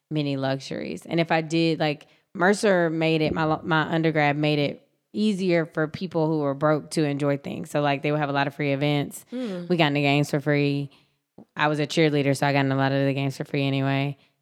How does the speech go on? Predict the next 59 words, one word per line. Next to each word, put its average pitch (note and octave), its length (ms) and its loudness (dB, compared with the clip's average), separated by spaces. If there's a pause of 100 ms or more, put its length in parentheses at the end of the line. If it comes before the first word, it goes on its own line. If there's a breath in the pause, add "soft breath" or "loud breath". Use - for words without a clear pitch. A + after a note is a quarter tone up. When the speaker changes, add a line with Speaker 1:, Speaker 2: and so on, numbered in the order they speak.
(140)
Speaker 1:
They D3+ 300 2
would D3+ 100 4
have D3 140 2
midnight D3 360 2
movie D3+ 300 2
where C#3+ 120 0
you C#3 100 -2
could C#3+ 140 -8
watch C#3+ 180 -4
a, D3 80 -6 (180)
a E3+ 80 -4
movie D#3 300 0
that's C#3+ 180 -4
in D3+ 120 -6
the D3 100 -2
theaters C#3+ 480 -4
right C#3+ 260 -2
then C#3+ 280 -4
for D3 160 -4
a C3+ 60 -4
dollar. C3+ 540 -2 (120)
Speaker 2:
That's F#4 200 -4
Speaker 1:
You F4+ 300 0
just F3 140 2
had D#3 140 2
to D3+ 100 -4
Speaker 2:
nice. C#3 60 -8
Speaker 1:
get D3+ 200 -2
to D#3+ 80 -4
the C#3+ 80 -2
movie D3 300 -2
theater. D3 580 -2 (380 loud breath)
So, B3+ 120 4
like, A3 220 6
there C4+ 140 6
were C4+ 80 6
things. F#3+ 340 2
I G#3 80 2
mean, C#4+ 140 4
in B3 80 0
college, E4 400 2
it's, B3+ 160 -6
you E4+ 100 -2
know, D#3+ 180 0
fun D4 380 0
is F3 240 0
going F3 340 2
to E3 140 -2
somebody's C#3+ 460 0
apartment C#3+ 500 0
and E3+ 100 -10
chilling. - 200 0
Speaker 2:
Right. C#3+ 280 2
Speaker 1:
So, G3+ 140 6
like, G3+ 200 8
like, A3 140 6
it A3+ 60 6
wasn't A#3 360 4
like E3+ 300 0